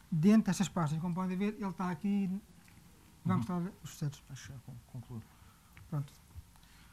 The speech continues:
Speaker 2: Ou seja, era tipo um, um barra S num, num dir,
Speaker 1: Uhum.
Speaker 2: num dir.
Speaker 1: No entanto, nós podemos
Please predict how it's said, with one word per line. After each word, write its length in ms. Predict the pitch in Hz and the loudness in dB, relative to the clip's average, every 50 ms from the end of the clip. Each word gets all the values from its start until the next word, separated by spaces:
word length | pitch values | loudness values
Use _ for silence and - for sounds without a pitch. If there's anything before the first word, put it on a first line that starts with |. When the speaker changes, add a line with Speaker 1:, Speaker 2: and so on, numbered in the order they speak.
| - - - - - | -20 -20 -20 -12 -6
Speaker 2:
Ou 80 | - 139 | -4 -2
seja, 360 | 143 - 156 127 113 104 131 131 | 0 2 2 2 2 0 -2 -2
era 220 | 139 147 147 156 | -2 -2 0 -2
tipo 300 | 147 - 170 147 - - | -2 -2 -4 -4 -2 -2
um, 440 | 156 151 143 143 139 135 131 135 131 120 | -2 0 0 0 0 0 -2 -4 -4 -2
um 120 | 139 139 | -2 -2
barra 300 | 127 139 139 123 110 127 | 0 0 -2 -2 -2 -4
S 580 | 127 123 127 127 117 - - - - - - - | -4 -4 -4 -6 -6 -8 -8 -10 -10 -10 -8 -6
num, 280 | 123 123 123 123 123 120 | -6 -4 -4 -4 -4 -2
num 200 | 120 127 127 120 | -2 -2 -2 -2
dir, 240 | 117 113 110 101 98 95 | 0 -2 -2 -2 -4 -4
Speaker 1:
Uhum. 80 | - - | -2 0
Speaker 2:
num 140 | 107 107 | 0 0
dir. 180 | 107 104 98 98 98 - - - - - - - - - - - - - - - - - - - - - - - | -2 -4 -6 -8 -10 -14 -18 -20 -20 -18 -18 -18 -18 -18 -20 -20 -20 -20 -20 -20 -20 -20 -20 -20 -20 -20 -10 0
Speaker 1:
No 120 | - 220 226 | 4 4 4
entanto, 360 | 226 226 196 170 151 - - - | 6 6 4 2 2 0 -4 2
nós 240 | - 202 220 220 220 | 4 6 6 6 4
podemos 380 | - - 202 180 196 185 160 | 2 0 2 4 4 4 2